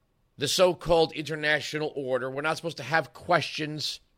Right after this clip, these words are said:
about these people. They are, they are the, you know, we don't like using phrases like the Illuminati or whatever, but, uh,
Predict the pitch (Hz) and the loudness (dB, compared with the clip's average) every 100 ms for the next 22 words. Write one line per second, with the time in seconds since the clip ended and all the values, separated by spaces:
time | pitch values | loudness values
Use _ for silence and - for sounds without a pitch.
0 | _ _ _ _ _ 131 113 143 107 139 | _ _ _ _ _ -2 4 4 2 -2
1 | 135 - 143 135 127 139 - _ _ _ | -6 -6 -8 -6 -2 -4 -4 _ _ _
2 | 123 160 165 165 156 - 143 160 156 160 | 6 8 10 10 8 4 2 6 8 8
3 | 156 135 147 143 131 160 147 156 175 151 | 6 4 2 0 0 2 2 6 4 6
4 | 165 165 131 160 156 143 151 156 147 147 | 4 2 0 -4 -4 -4 -2 -2 -2 0
5 | 151 - 131 127 131 160 147 139 151 143 | 0 -2 -2 0 0 2 4 4 4 4
6 | 127 120 117 117 123 160 127 143 165 | 0 0 2 0 0 -2 -2 -4 -4